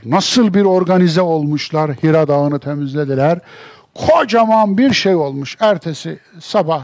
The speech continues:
işte efendim geldik neyse. Baktık efendim, "Hocam bizim adımıza bir kamyon tutulması gerekiyor. Pazarlığı yapıp kamyon, kamyoncuyla görüşün." Tamam. Geldi kamyoncuyla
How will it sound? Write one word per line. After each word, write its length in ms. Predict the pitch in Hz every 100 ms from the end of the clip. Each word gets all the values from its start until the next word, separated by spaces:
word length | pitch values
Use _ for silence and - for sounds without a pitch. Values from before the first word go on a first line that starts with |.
| 160
işte 420 | 147 - 151 143 _ -
efendim 560 | 175 165 139 135 147 _ _ _
geldik 380 | - 175 151 139 -
neyse. 540 | 156 151 131 156 147 - _ _ _ _ _ _ _ _ _ 147
Baktık 440 | 151 - - 180 - _ 160 156
efendim, 380 | 123 139 139 143 - -
"Hocam 360 | 160 175 165
bizim 260 | 147 147 165
adımıza 640 | 143 147 139 131 156 160
bir 100 | 151
kamyon 420 | - 156 151 160
tutulması 560 | 139 - 135 131 117 139
gerekiyor. 640 | 131 131 123 - 143 151 -
Pazarlığı 480 | - 143 143 139 135
yapıp 360 | 131 135 135 -
kamyon, 440 | 131 131 131 135
kamyoncuyla 720 | - 143 135 131 123 127 127
görüşün." 460 | 120 143 143 165 147
Tamam. 400 | 269 247 175 160 _ - - -
Geldi 520 | 262 185 151 175 214
kamyoncuyla 840 | - 208 190 175 151 156 147 147